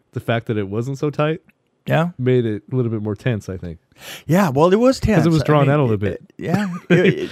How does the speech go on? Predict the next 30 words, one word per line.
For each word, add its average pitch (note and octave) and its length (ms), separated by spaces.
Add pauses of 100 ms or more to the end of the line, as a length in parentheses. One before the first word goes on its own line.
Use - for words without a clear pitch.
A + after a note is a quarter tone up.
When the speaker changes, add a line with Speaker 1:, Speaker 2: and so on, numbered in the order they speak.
(100)
Speaker 1:
<laughs> - 100
Speaker 2:
it F#3+ 140 (100)
Speaker 1:
Especially F#3 380
the, D3 320
the C3+ 180 (380)
certain C3 300
scenes, D3 500
like, B2 140
where B2+ 100
there's A#2+ 140
Speaker 2:
Yeah. C3 160
Speaker 1:
a - 20
creature C3+ 240
going A#2+ 180
underwater. A#2 760 (460)
That A#2+ 180
Speaker 2:
Di-, F3 80
Speaker 1:
was B2 120
creepy. A#2+ 540
Speaker 2:
di-, - 80 (800)
that, E3 320
that F3+ 160
was D#4+ 160
a F#3+ 40
nice E3+ 300
touch, F3 320
by B2+ 160
the A2+ 100
way. G2 340
Yeah, B2+ 300